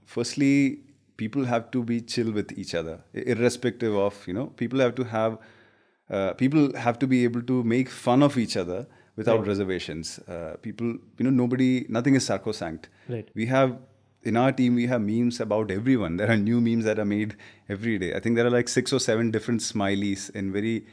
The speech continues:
Speaker 1: non-flattering poses of my face. And each smiley, you know, denotes a different kind of,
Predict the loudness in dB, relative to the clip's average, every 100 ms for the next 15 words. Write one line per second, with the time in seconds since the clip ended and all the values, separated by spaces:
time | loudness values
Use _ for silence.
0 | -20 _ -2 2 2 2 0 0 -2 -4
1 | -4 -2 0 4 4 4 -2 -2 -8 -12
2 | -20 -20 _ 0 2 2 2 4 4 2
3 | 0 -2 -2 0 -2 -2 -2 2 2 2
4 | 0 -4 -6 -6 -2 -2 0 -2 -2